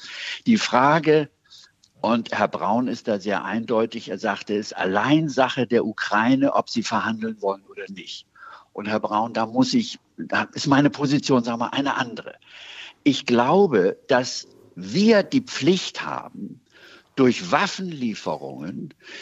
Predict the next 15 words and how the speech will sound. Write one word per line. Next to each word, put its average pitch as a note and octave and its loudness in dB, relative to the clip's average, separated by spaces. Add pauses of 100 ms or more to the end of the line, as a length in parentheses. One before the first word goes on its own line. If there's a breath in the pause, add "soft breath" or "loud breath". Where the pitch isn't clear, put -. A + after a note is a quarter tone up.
(140 loud breath)
die C3 6
Ukraine C#3+ 2
so C#3 2
stark C3+ 0
zu C3 -4
machen, B2 -4 (400)
dass C#3 -2
sie D#3 0
aus C3+ 2
einer A#2+ 0
Position C#3 -2
der B2 2
Stärke C3+ -2
verhandeln C3 0
kann. - -14